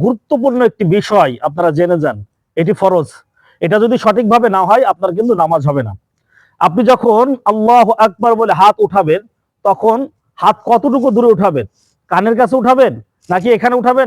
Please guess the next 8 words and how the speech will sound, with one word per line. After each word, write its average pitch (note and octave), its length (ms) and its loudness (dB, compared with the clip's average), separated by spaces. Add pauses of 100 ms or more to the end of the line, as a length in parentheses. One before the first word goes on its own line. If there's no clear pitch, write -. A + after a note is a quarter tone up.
নাকি G#3 220 -4
এখানে, B3 200 -2 (120)
নাকি G3+ 220 -4
এখানে? G3 260 -4 (580)
আজকে - 280 -6
আমরা G#3 180 0 (120)
সঠিকটা G#3 400 -2 (100)
জানবো F3 200 0